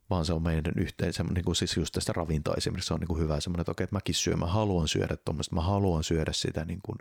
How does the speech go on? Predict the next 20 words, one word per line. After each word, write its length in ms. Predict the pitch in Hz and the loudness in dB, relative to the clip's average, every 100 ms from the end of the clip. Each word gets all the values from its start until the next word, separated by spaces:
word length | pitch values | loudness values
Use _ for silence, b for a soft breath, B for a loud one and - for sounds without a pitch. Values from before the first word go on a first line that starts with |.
| B B B B - | B B B B -4
ravintorikasta 760 | 87 87 78 76 - 78 - - | 0 2 2 0 0 -2 -2 -2
ja 80 | - - | -2 -2
semmoista, 420 | - 82 87 - | -4 -2 -2 -2
niinku, 220 | 80 - | -4 -2
mikä 280 | 80 80 80 | 0 0 0
palvelee 460 | - 82 82 78 | 0 0 0 0
mun 220 | 78 80 80 | 0 0 0
kehoa 380 | 82 80 92 - B B B B | -2 -2 -6 -8 B B B B
ja 80 | - | -2
oppia 400 | 82 - - 92 | -2 -4 -2 -2
siihen 460 | - - 87 78 78 - | 0 2 2 2 0 -2
ja 100 | - 85 | -2 0
arvostaa 600 | 82 80 78 - - - | 0 -2 -4 -4 -4 -4
sitä. 420 | - - - - B B B B B B B - | -2 -2 -2 -8 B B B B B B B 0
Niin 160 | 90 78 | 2 4
se 100 | 82 | 2
on 140 | 80 | 2
tuntunut 400 | 85 82 80 80 | 0 0 0 0
semmoiselta, 460 | 92 90 87 82 85 | 0 2 0 0 0
että 220 | - | -2